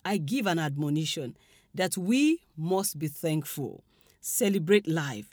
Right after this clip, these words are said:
be grateful to the giver, because life is not an entitlement, it is not a right,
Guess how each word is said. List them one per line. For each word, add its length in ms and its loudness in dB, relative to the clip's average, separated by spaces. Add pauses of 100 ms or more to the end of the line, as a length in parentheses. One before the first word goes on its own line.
(260)
be 140 4
grateful 520 0
to 100 -2
the 120 0
giver, 380 -4
because 600 8 (380)
life 480 4 (140)
is 340 0
not 560 2 (340)
an 240 2
entitlement, 1120 0 (520)
it 280 -2
is 180 -2
not 340 0
a 160 2
right, 600 2